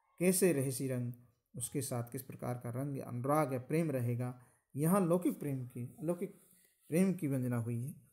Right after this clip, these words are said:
इस प्रकार कबीरदास ने इसकी जो विशेषता है पश्चात से भगवान के प्रति जीव का जो प्रेम जागा है,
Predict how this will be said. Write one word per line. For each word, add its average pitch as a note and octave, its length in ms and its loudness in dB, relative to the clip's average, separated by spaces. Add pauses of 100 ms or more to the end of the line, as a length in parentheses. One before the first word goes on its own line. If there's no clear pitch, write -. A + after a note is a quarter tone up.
(180)
इस - 80 -8
प्रकार - 640 -8 (340)
कबीरदास C#3+ 520 2
ने B2+ 180 -6 (360)
इसकी C3+ 280 -8
जो B2+ 100 -4
विशेषता D#3 500 0
है D3+ 360 -6 (280)
पश्चात D#3 360 0
से D#3+ 180 -2
भगवान D#3 440 2
के F3 100 0
प्रति C3 300 -6
जीव C3+ 280 -4
का C#3+ 140 0
जो C3+ 120 -2
प्रेम C#3 360 -4
जागा A#2+ 340 2
है, C3 300 0